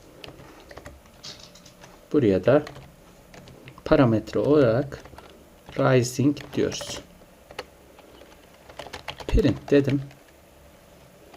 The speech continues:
Çok aranan nokta.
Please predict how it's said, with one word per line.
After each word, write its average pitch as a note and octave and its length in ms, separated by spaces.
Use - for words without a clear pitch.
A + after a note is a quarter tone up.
Çok - 480
aranan A2 600
nokta. A#2 520